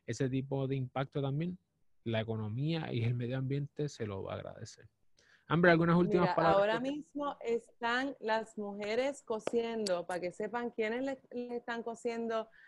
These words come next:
Speaker 2: las mascarillas, para que usted se cubra y se vaya a representar con nuestra bandera por ahí.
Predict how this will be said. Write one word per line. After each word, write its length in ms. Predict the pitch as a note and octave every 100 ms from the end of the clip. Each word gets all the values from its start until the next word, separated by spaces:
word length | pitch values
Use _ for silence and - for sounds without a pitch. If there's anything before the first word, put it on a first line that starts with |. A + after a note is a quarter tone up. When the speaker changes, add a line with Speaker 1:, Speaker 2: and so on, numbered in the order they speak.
| _ _
Speaker 2:
las 160 | G#3+ A3
mascarillas, 1000 | G#3+ G#3+ G#3+ G3 G#3+ A#3+ G3 F3+ - _ - _ - _ _ _ _ _ _ _ _ _ _ -
para 200 | G3+ G3
que 80 | G3
usted 220 | - G3
se 180 | A#3 G#3+
cubra 300 | A#3 A#3 A#3
y 60 |
se 80 | A#3
vaya 500 | A3 A3 A3 G#3+ G3+
a 80 | G3+
representar 680 | G3+ G3 G3 G3 F#3+ F#3+
con 160 | F#3+ A3+
nuestra 280 | A3+ A3+ A3
bandera 420 | G#3 G#3 G#3 G#3
por 140 | G#3 G3+
ahí. 340 | G3+ F#3